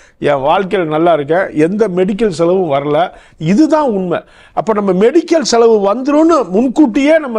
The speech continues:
செய்யறதுனால நிச்சயமா நம்ம மெடிக்கல் வந்துரும். ஏன் அந்த ஃபார்முலானா, ஒத்தது ஒத்ததை இருக்கும்.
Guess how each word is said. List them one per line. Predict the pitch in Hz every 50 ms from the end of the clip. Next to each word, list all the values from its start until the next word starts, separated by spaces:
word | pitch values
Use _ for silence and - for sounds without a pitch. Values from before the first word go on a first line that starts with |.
| 180 -
செய்யறதுனால | 185 180 190 233 214 190 170 156 156 170 214 302 - - _ _ _ -
நிச்சயமா | 214 240 226 - - 320 294 269 269 277 302
நம்ம | 285 240 214 202
மெடிக்கல் | 185 165 170 175 196 175 208 180
வந்துரும். | 156 143 131 127 - - - _ _
ஏன் | 147 156 220 294 359 349
அந்த | - 277 233 254 240
ஃபார்முலானா, | 196 165 202 202 190 247 233 226 214 208 202 220 208 190 175 - - - - -
ஒத்தது | - 196 247 269 - - 330 330 320 403 370 330 294
ஒத்ததை | 247 220 330 311 294
இருக்கும். | 262 233 220 196 175 165 151 131